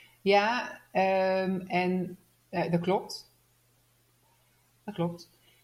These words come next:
En, eh, wat ik wou zeggen is dat het, dat het ook wel, dat ik wel heel vaak tegen de kinderen zeg,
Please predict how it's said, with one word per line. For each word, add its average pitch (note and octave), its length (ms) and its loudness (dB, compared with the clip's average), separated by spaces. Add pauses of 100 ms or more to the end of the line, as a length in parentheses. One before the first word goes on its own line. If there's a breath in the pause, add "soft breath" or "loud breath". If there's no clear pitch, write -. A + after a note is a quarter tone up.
(180 soft breath)
En, F3+ 140 2
eh, F#3 80 4
wat F#3+ 100 2
ik G3 60 0
wou G3+ 120 6
zeggen G3 260 2
is F3+ 120 -4
dat G3 160 2
het, G3 300 -4
dat F#3 200 2
het F3+ 120 -4
ook F#3 200 2
wel, F#3 360 4
dat F3 120 0
ik F#3 100 -4
wel F#3 140 6
heel F#3 180 0
vaak E3+ 260 4
tegen E3+ 200 -2
de E3+ 80 -2
kinderen F3 300 0
zeg, F3 140 -2